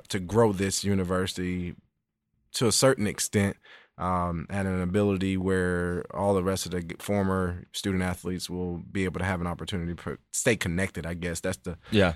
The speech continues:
Speaker 1: that's the base, layman terms of putting it. But
Speaker 2: Yeah.
Speaker 1: yeah.
Speaker 2: I love
Speaker 1: Yeah.
Speaker 2: that.
Speaker 1: Yeah.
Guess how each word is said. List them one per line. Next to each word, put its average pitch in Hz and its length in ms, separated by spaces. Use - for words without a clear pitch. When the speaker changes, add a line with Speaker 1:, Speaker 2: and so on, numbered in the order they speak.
Speaker 1:
that's 95 160
the 85 260
base, 92 520
layman 92 520
terms 85 400
of 82 100
putting 82 300
it. 80 200
But 82 180
Speaker 2:
Yeah. 113 220
Speaker 1:
yeah. 87 200
Speaker 2:
I 110 40
love 120 200
Speaker 1:
Yeah. 104 40
Speaker 2:
that. 90 280
Speaker 1:
Yeah. 92 300